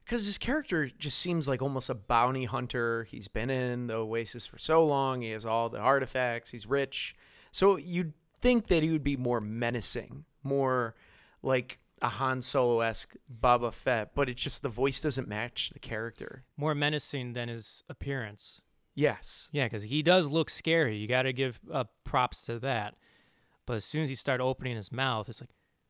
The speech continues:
Speaker 2: "Uh, to be honest, my neck is, uh, bothering me." Blah, blah, blah, blah, blah.
Speaker 1: Yeah, it's like they wanted that comedy effect, and I don't think the film needed it.
Speaker 2: No,
Speaker 1: You
Speaker 2: it's
Speaker 1: know?
Speaker 2: not.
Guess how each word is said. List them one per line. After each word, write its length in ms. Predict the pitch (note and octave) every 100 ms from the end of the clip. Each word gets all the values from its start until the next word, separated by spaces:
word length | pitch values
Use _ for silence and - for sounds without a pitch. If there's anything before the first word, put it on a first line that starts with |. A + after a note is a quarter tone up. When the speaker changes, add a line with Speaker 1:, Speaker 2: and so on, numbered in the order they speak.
| _ _ _ _ A#2+
Speaker 2:
"Uh, 120 | A2+
to 120 | G#2+
be 160 | A2 B2+
honest, 280 | C3+ A2+
my 100 | G2+
neck 280 | G2+ B2+ C3
is, 240 | G#2+ F#2 G#2+
uh, 120 | G2+
bothering 520 | G#2 A#2+ B2+ A2 G2+
me." 140 | G2+
Blah, 120 | F#2 G2
blah, 120 | A2
blah, 380 | G2 G#2 A2+ C3+
blah, 120 | G2+
blah. 320 | G#2 G#2+ G2 - _ - - -
Speaker 1:
Yeah, 360 | F3 G3 F#3+ B2 C3
it's 300 | D#3 - F3
like 160 | F3+
they 80 | D#3+
wanted 380 | D3+ D3 D#3 D3+
that 160 | C#3 -
comedy 540 | D3 C3 C#3 C3 A2+
effect, 460 | G2+ - G#2 - A#2
and 100 | A2
I 80 | B2
don't 220 | C3+ -
think 200 | B2 A2+ _
the 80 | -
film 260 | - A2 G2+
needed 340 | G2+ C#3 -
it. 120 | - - - _ _ _ _ _ _
Speaker 2:
No, 200 | B2 A#2+
Speaker 1:
You 40 | A#2+
Speaker 2:
it's 100 | A#2+
Speaker 1:
know? 40 |
Speaker 2:
not. 180 | B2+ B2+